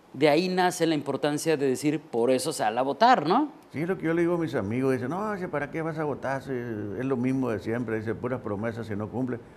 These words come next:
Speaker 2: Bueno, por eso ve a votar y escoge la mejor opción para que no te quejes después de no haber ido a votar, ¿no?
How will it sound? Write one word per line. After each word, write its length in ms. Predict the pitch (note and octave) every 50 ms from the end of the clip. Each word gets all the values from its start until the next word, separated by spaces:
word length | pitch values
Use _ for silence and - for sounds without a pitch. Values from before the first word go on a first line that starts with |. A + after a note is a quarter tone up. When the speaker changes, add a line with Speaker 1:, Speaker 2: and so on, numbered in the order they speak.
| - - - - - - -
Speaker 2:
Bueno, 200 | F#2 G2+ A#2 G#2+ E2+
por 160 | A2 G2+ F#2+
eso 240 | G2 G#2 G2 B2+ B2
ve 120 | A2+ A2
a 60 | A2+
votar 460 | A#2 B2+ C3 G#2 - G#2 G2+ G#2 A#2
y 80 | C3 B2+
escoge 400 | A#2+ A2 - - A2 G2+ G#2 C3+
la 100 | C3 B2
mejor 320 | A2+ G2+ F#2+ - G#2+ A2+
opción 460 | B2+ B2 C3 G#2 A2 A2 A2 A#2+ B2 A2
para 240 | C3 B2 A#2+ A2+
que 80 | F#2+ A2+
no 140 | A2 B2 A2+
te 140 | G#2 B2 G2
quejes 300 | - A2+ A#2 A#2+ A#2+ A2
después 380 | A2+ G2+ - - G#2 G#2 G#2
de 240 | G#2 G2+ F#2+ F2+ E2+
no 100 | F#2 F#2+
haber 160 | G#2 G#2 G2+
ido 120 | G2+ G2 F#2+
a 40 |
votar, 340 | F2+ F2 D#2 - - E2 G2
¿no? 100 | G#2 F2